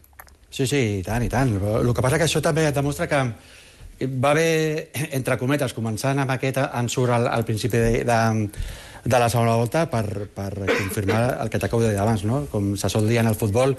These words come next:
lo difícil no és arribar, lo difícil és mantenir-se, no? Hem fet una primera vol-, volta molt bona, que per mèrits propis, eh, t'han deixat en posicions europees, i ara per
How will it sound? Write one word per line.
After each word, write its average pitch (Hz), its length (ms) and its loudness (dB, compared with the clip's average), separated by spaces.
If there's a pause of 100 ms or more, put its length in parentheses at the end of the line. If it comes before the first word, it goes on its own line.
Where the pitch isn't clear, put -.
(340)
lo 123 120 2
difícil 143 420 2
no 156 100 2
és 127 120 0
arribar, 120 380 0
lo 110 100 -4
difícil 127 300 -2
és 143 120 -2
mantenir-se, 120 720 0
no? 165 200 -2 (380)
Hem 113 120 0
fet 120 160 2
una 123 100 2
primera 117 220 4
vol-, 117 340 2
volta 117 300 -2
molt 107 160 0
bona, 139 180 0
que 131 100 0
per 107 200 0
mèrits 110 240 2
propis, 113 400 0 (340)
eh, 110 300 2
t'han 110 160 2
deixat 110 260 0
en 107 100 2
posicions 107 680 0
europees, 117 640 2
i 95 120 -2
ara 101 160 4
per 104 320 2